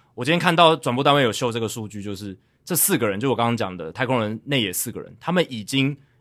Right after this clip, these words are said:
一起在季后赛出赛七十二场，打破了洋基队 Bernie Williams、Derek Jeter、Paul O'Neill、Tino Martinez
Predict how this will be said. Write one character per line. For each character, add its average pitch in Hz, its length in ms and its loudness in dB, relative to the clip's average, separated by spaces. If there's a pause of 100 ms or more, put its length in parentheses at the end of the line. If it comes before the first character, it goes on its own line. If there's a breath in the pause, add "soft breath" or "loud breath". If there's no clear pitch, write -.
(140)
一 220 140 -2
起 101 320 2
在 147 140 2
季 135 160 0
后 135 120 2
赛 131 120 0
出 123 200 -8
赛 123 100 -2
七 147 240 -2
十 123 160 -2
二 117 160 0
场， - 220 -14 (240)
打 107 220 4
破 156 300 6
了 92 220 -2 (200)
洋 123 200 0
基 151 180 0
队 143 320 2 (440)
Bernie 156 300 6
Williams、 143 320 6
Derek 143 320 2
Jeter、 139 480 0 (180)
Paul 131 320 4
O'Neill、 120 380 2
Tino 147 260 0
Martinez 120 560 0